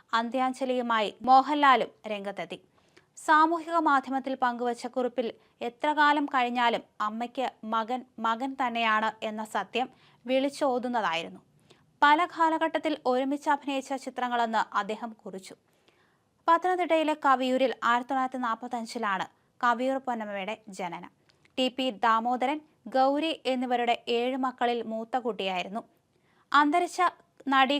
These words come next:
കവിയൂർ രേണുക ഇളയ സഹോദരിയാണ്. സംഗീതത്തിൽ അഭിരുചിയുണ്ടായിരുന്ന പൊന്നമ്മ പിന്നീട് എൽ പി ആർ വർമ്മയുടെ ശിക്ഷണത്തിൽ സംഗീതം പഠിക്കാനായി ചങ്ങനാശ്ശേരിയിലെത്തി.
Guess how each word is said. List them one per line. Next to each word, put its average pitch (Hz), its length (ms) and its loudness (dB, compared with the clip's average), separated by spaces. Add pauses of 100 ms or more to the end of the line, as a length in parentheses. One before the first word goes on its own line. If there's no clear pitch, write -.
(140)
കവിയൂർ 262 380 2 (200)
രേണുക 240 300 0 (260)
ഇളയ 247 200 -2 (160)
സഹോദരിയാണ്. 208 680 -4 (720)
സംഗീതത്തിൽ 349 560 0 (160)
അഭിരുചിയുണ്ടായിരുന്ന 277 880 2
പൊന്നമ്മ 247 400 0
പിന്നീട് 233 320 0 (240)
എൽ 233 80 0 (140)
പി 269 100 -4 (120)
ആർ 262 180 4
വർമ്മയുടെ 233 440 0 (180)
ശിക്ഷണത്തിൽ 233 520 -4 (480)
സംഗീതം 262 480 -2
പഠിക്കാനായി 233 560 0 (120)
ചങ്ങനാശ്ശേരിയിലെത്തി. 233 1000 -4